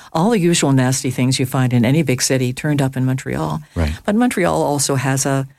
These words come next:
Speaker 1: a laissez-faire, you know, kind of a charm, a kind of, "Let's party, let's
Speaker 2: Yeah.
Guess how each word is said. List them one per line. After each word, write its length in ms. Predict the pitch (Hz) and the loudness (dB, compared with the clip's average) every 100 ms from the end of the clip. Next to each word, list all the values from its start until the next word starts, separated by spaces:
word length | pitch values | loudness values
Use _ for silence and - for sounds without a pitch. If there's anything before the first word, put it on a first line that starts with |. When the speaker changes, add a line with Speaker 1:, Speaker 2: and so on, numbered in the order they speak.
| _ - 190 | _ -4 0
Speaker 1:
a 40 | |
laissez-faire, 1040 | 190 196 - 160 147 147 131 131 135 131 131 | 2 2 0 -2 -4 -2 0 2 2 2 2
you 140 | 156 | 2
know, 160 | 139 143 | 2 0
kind 200 | 151 143 | 0 -2
of 80 | 156 | -2
a 40 | |
charm, 640 | - 147 127 127 131 131 | -2 0 0 0 0 0
a 40 | 135 | -2
kind 280 | 147 139 135 | 0 0 0
of, 180 | 135 - - - 208 | 0 -6 -20 -6 -4
"Let's 140 | 180 | -2
party, 720 | - 147 143 135 135 135 143 | 0 0 0 0 2 2 2
let's 140 | 160 | 2
Speaker 2:
Yeah. 40 | 175 | 0